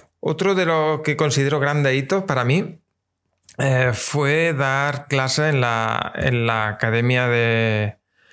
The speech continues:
de, de Marketing and Web de Miguel Florido, porque, porque es algo que, que yo, yo ya había dado clases presenciales y demás,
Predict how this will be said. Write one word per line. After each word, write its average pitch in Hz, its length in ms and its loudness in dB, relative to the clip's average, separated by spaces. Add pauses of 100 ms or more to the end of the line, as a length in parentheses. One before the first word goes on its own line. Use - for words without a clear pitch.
(480)
de, 110 440 2
de 110 280 0
Marketing 113 380 0
and 110 120 0
Web 143 200 0
de 151 100 0
Miguel 117 220 0
Florido, 120 460 0 (680)
porque, 131 1000 0 (1000)
porque 147 380 -2
es 165 60 2
algo 190 280 0
que, 135 440 0
que 127 120 -2
yo, 131 360 -2
yo 127 80 0
ya 131 100 0
había 143 160 0
dado 131 240 -2
clases 135 440 0
presenciales 131 1000 0
y - 20 0
demás, 151 600 -2